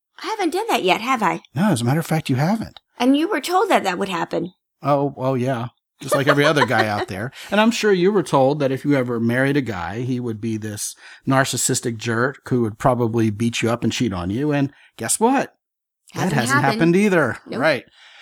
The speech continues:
Speaker 2: So, you know, you got these women who are just teaching their daughters to stay away from men. And you have fathers teaching their son to stay away from women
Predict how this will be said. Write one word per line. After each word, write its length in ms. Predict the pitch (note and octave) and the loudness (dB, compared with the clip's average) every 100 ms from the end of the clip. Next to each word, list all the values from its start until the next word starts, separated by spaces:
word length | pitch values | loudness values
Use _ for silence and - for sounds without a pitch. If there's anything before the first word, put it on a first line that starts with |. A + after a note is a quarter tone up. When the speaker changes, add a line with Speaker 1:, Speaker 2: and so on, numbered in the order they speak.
| - - | -20 -10
Speaker 2:
So, 580 | - G3 F3+ F3+ E3+ - _ _ _ _ _ _ | -2 2 4 4 2 -2 _ _ _ _ _ _
you 80 | - | 0
know, 300 | G#3+ G3 F#3+ - _ | 2 2 0 -6 _
you 160 | A3 A#3+ | -4 0
got 160 | C#4+ | 2
these 160 | D4 G3 | 2 2
women 300 | G3 G#3+ G#3 | 4 4 4
who 60 | |
are 40 | F#3 | 4
just 220 | E3+ - | 2 -2
teaching 320 | - F#3 F#3+ | -2 0 2
their 140 | F#3 F3+ | 2 2
daughters 580 | C3 C#3 D#3+ E3 C#3+ - | 2 2 2 -2 -8 -4
to 160 | F3+ | -6
stay 420 | F3 - - C3+ | -6 -8 -6 -2
away 360 | D3+ D3 B2 C#3+ | 0 0 0 0
from 540 | - F3+ F#3+ G3+ G3+ | 0 0 2 0 0
men. 420 | F#3+ C4 E4 - - _ - | 0 2 2 0 -10 _ -2
And 120 | E3 | 2
you 80 | G#3+ | 4
have 200 | A#3 A3 | 4 2
fathers 480 | - F3+ B3+ F3 F#3+ | 2 2 4 2 2
teaching 300 | F#3+ F#3 F#3+ | 0 0 2
their 120 | F#3+ | 2
son 460 | F#3 - D3 G3+ G#3 | 2 2 4 4 2
to 180 | D3+ C#3 | 0 -4
stay 360 | - - D#3+ | -4 0 2
away 320 | G3+ D#3 E3 | 2 4 2
from 200 | F#3+ G#3 | 2 2
women 400 | G#3 C4+ G3+ G#2 | 2 4 2 -2